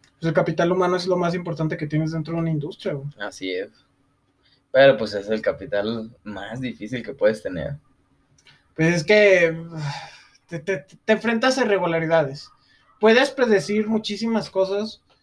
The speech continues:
Speaker 1: con estadísticas, las puedes predecir qué puede pasar y qué no puede pasar, y, y cómo va a ser y cómo no va a ser. Pero el factor humano es la única cosa que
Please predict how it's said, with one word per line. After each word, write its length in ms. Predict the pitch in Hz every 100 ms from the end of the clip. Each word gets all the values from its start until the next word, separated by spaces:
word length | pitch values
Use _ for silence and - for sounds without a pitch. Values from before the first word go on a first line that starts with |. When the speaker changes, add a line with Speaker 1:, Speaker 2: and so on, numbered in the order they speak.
| _ - - _
Speaker 1:
con 180 | - 196
estadísticas, 720 | 175 147 170 190 165 214 214 202
las 160 | 160
puedes 200 | 156 180
predecir 340 | 180 170 156 160
qué 100 | 185
puede 200 | 190 190
pasar 300 | 180 190 196
y 60 |
qué 100 | 202
no 100 | 190
puede 160 | 190 180
pasar, 580 | 180 151 190 214 214 196
y, 440 | 165 156 156 156 160
y 60 |
cómo 280 | - 180 175
va 60 | 165
a 20 |
ser 300 | 196 202 214
y 60 | 208
cómo 180 | 190 185
no 80 | 185
va 60 |
a 40 | 175
ser. 260 | 220 226 _ _ _ _ _ _ _ -
Pero 200 | 202 190
el 60 |
factor 340 | 151 147 170 190
humano 300 | 220 202 214
es 100 | 233
la 80 | 220
única 300 | 226 220 -
cosa 280 | 151 196
que 360 | 202 190 143